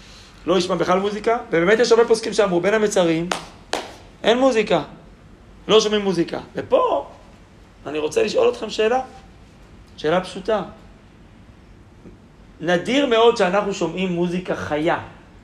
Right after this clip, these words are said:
בשגרה שלנו. מתי פעם אחרונה שמעת עם כלי נגינה, תזמורת וזה, מנגנים? אתמול בערב יצא לי לשמוע, היה פה איזה אירוע יפה מאוד שעשו ל-, לזוגות, אבל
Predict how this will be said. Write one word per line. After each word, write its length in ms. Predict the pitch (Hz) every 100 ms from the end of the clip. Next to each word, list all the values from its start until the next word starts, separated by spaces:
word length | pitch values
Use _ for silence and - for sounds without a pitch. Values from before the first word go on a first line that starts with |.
| - -
בשגרה 640 | 165 - 196 151 196 185
שלנו. 380 | - 143 127 120 110 - - -
מתי 180 | 147 214 220
פעם 160 | 208 190
אחרונה 540 | - 170 175 220 254
שמעת 440 | - 170 190 208 226 240 233 - - - - -
עם 120 | - 147
כלי 300 | 185 208 190
נגינה, 260 | 175 202 185
תזמורת 560 | 170 147 190 208 190 160
וזה, 420 | 160 185 226 240 - - - - - -
מנגנים? 600 | 151 160 165 180 196 156 - -
אתמול 200 | - 208
בערב 360 | 190 220 208 175
יצא 220 | 165 170
לי 140 | 160
לשמוע, 260 | 147 175 165
היה 100 | 160
פה 120 | 160
איזה 380 | 147 151 143 143 - - - - -
אירוע 220 | 127 170
יפה 180 | 160 170
מאוד 180 | 170 160
שעשו 360 | 160 170 180
ל-, 200 | 175 156
לזוגות, 720 | 151 147 143 135 151 196 170 151
אבל 300 | 143 175